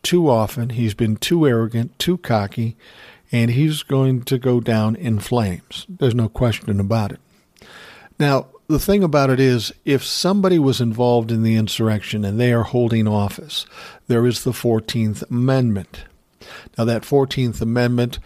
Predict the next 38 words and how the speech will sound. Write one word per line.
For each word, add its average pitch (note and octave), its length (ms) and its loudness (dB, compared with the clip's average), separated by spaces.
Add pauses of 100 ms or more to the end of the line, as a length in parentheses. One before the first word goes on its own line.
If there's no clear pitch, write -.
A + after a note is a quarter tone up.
(360)
would B2 200 2
suggest A2+ 520 -2
that A2+ 140 0
anybody B2 500 0
involved A2 460 2
in G#2+ 140 2
an G#2 100 -2
insurrection A2+ 720 0
or A#2 100 0
something A2+ 380 -2
like G#2 260 -2
that A2+ 400 -2 (300)
cannot C#3+ 520 0
serve A2+ 600 0 (300)
office - 600 -2 (100)
in A2 140 -4
the G#2 80 -2
House A2 260 -2
of A#2+ 60 2
Representatives B2 920 0 (360)
or D#3 200 4
the C#3 100 0
Senate A#2 360 0
for - 120 -6
that G2+ 180 -2
matter. G#2+ 360 -6 (560)
So C3+ 240 0
for C3+ 160 0
all D#3 240 4
intents C3+ 420 0
and A#2 120 -2
purposes, B2+ 640 0
if A2+ 140 -2
they're B2 220 4
exposed C#3 560 2
for B2 160 -2
being A#2+ 320 2
involved, A2 680 2